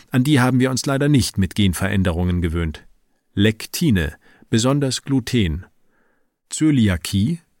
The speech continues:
genauso wie die Glutensensivität, nehmen dramatisch zu. Resultat? Entzündung. Derzeit gehen Wissenschaftler davon aus,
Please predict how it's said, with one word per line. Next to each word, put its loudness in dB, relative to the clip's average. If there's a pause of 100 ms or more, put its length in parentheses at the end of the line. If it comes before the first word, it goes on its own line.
(600)
genauso 2
wie 0
die -4
Glutensensivität, 0
nehmen 2
dramatisch 0
zu. -6 (720)
Resultat? -2 (500)
Entzündung. -2 (880)
Derzeit 0
gehen 4
Wissenschaftler 0
davon -2
aus, -2